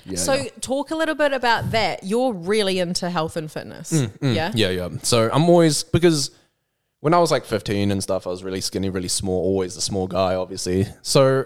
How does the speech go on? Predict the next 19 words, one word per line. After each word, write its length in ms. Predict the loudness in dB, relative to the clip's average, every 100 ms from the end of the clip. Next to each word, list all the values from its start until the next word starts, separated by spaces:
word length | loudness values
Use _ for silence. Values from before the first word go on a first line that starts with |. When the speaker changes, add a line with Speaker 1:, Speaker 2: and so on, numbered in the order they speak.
| -2
Speaker 1:
I 120 | -2
pushed 240 | 0 -4 -4
the 80 |
message 340 | -4 -4 -4 -2
that 120 | -2
everyone 340 | 0 -2 -4 -4
should 300 | -8 -10 -12
start 240 | -10 -6
working 320 | -6 -6 -8
out. 200 | -8 -10 _ _ -20
Speaker 2:
Yeah. 120 | -20 _ _
Speaker 1:
And 300 | -6 -4 -2 -2
obviously, 640 | 0 -2 -2 -2 -2 -6 -14 _ _
used 160 | -8 -2
to 60 | 2
be 140 | 2
depressed 540 | 2 2 2 0 -4 -6
as 140 | 0
well 440 | 4 6 6 4